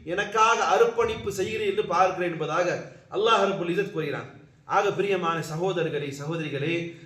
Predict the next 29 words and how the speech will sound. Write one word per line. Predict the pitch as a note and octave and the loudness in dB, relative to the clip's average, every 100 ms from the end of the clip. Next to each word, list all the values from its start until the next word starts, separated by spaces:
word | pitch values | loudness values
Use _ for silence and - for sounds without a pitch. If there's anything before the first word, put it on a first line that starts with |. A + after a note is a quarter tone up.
| - | -4
நோன்பு | F3+ G#3 | -2 0
வைக்காத | F3+ D#3+ F3 D#3+ | -2 -2 -2 -2
மக்களே, | D#3 D3+ F#3 G3 G#3 - - F#3 | -4 -4 -2 -2 -2 -8 -12 -10
இன்றைக்கும் | A3+ A#3 B3 B3 A3+ | -8 -4 -4 -4 -4
ஒண்ணும் | A3+ A3 | -4 0
பெரிய | A3+ A#3 A3+ | 2 2 2
பிரச்சனை | G#3 G#3+ A3+ G#3+ | 0 -2 -2 0
இல்ல. | G3 D3+ - - - - | 0 -2 -4 -10 -18 -10
நோன்பு | E3+ A3 G#3 | -4 -2 -2
வைக்காம | - A3+ A3+ | -2 0 0
இத்தனை | G3+ A#3 A#3 A3+ | -2 -2 0 0
நாள் | G3+ | 0
விட்டுருந்தீங்கன்னா, | - A3+ G3 F3 E3 F#3+ G#3+ - - - | -2 -4 -4 -4 -4 -4 -6 -8 -16 -10
இதுக்கு | E3+ A3 A3 | -6 -4 0
பிறகு | A#3 A#3 | 2 2
என்ன | A#3 | 0
செய்யுங்க? | A3+ A#3+ G#3+ C#3+ - - - - - C#3 | -2 -4 -2 -4 -6 -16 -20 -20 -20 -12
நோன்பு | D#3 G3 A#3+ G3+ | -2 0 2 2
வைங்க. | G3+ F3+ C#3 - - - - - | 0 -2 -4 -8 -16 -20 -20 -2
காரணம், | F3 G#3+ A3 G3 G#3 A#3 G#3+ - - - - | 4 6 4 2 -2 -4 -10 -14 -18 -20 -10
நம்ம | E3+ F#3+ | -6 0
ஒரு | G3+ G3 | 2 2
எட்டு | F#3 F#3+ A#3+ | 2 -2 -2
மணி | G#3+ G#3 | 0 0
நேரம் | G#3 A#3 G3 | 2 2 2
பசிச்சிருப்போம். | G3 - G3 F3 C3 - C#3 | 0 -2 -2 -2 -4 -8 -8
எத்தனை | E3+ G3 | -6 -4
மணி | G3 | -4
நேரம்? | G3+ A3 B3 - - | -2 0 -2 -4 -14